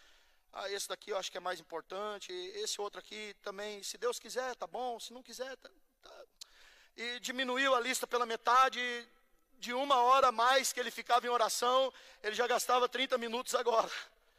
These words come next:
Aí, passados-se mais uns três ou quatro dias, ele teve a brilhante ideia de pegar a lista e falar, "Senhor,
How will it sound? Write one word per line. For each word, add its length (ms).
Aí, 440
passados-se 580
mais 280
uns 140
três 260
ou 60
quatro 340
dias, 640
ele 160
teve 200
a 40
brilhante 380
ideia 300
de 100
pegar 300
a 20
lista 440
e 40
falar, 240
"Senhor, 540